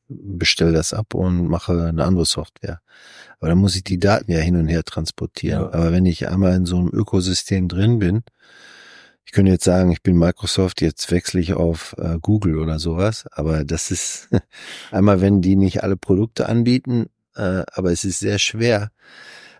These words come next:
Speaker 1: das zu tun. Wenn es einfach wäre, könnte ich ja ganz schnell die gegeneinander ausspielen, dann hätte ich eine andere, äh, Preisdynamik, ja? Aber da, das passiert ja nicht. Äh,
Speaker 2: Nee, das ist
Speaker 1: wenn das so wäre, dann wäre das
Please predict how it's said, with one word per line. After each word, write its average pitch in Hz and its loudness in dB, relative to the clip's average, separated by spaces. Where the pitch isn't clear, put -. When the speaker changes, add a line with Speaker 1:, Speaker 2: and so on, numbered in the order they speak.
Speaker 1:
das - 0
zu 98 -2
tun. 139 0
Wenn 90 4
es 82 -2
einfach 127 -2
wäre, 104 2
könnte 101 -4
ich 92 -4
ja 98 2
ganz 98 -2
schnell 98 -2
die 92 -2
gegeneinander 95 0
ausspielen, 113 -2
dann 98 2
hätte 101 -4
ich - -14
eine 101 -4
andere, 98 -2
äh, 90 -4
Preisdynamik, 87 0
ja? 131 -2
Aber 90 2
da, 95 2
das - -4
passiert 123 0
ja 87 -2
nicht. 87 -4
Äh, - -6
Speaker 2:
Nee, 90 -8
das - -20
ist - -18
Speaker 1:
wenn 107 2
das 110 4
so 90 2
wäre, 147 4
dann 123 2
wäre 147 2
das - -2